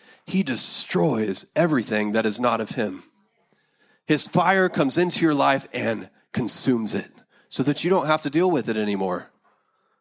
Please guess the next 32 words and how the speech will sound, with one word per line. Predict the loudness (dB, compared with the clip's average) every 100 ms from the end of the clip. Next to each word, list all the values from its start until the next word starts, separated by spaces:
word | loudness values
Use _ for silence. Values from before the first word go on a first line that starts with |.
| _ _ _ _ _ _ _ _ _
That's | 0 0 0
his | -2
grace, | 0 0 2 0 -4 -6
and | -4 0
that | 2 2
is | 0
good | 0 0 0
news. | 0 0 -2 -8 -12 -20 -20 -2
I | 0
don't | 2 2
know | 2
why | 2 2
we | 2
would | 2 2
want | 2 0
some | -2 -2 -2
counterfeit | 0 0 0 0 0
of | 0 2
God | 2 2
just | 0 0
letting | 0 0 -2
sin | -2 -2
hang | 0 0 0
out | 0 0
in |
our | 0 2
lives. | 2 2 0 -2 -6 -10 _ _ _ _ _ _ _ _ 0
I'd | 2 2
rather | 2 2
him | -2
consume | -2 -4 -4 0 0 0
it | -4 -10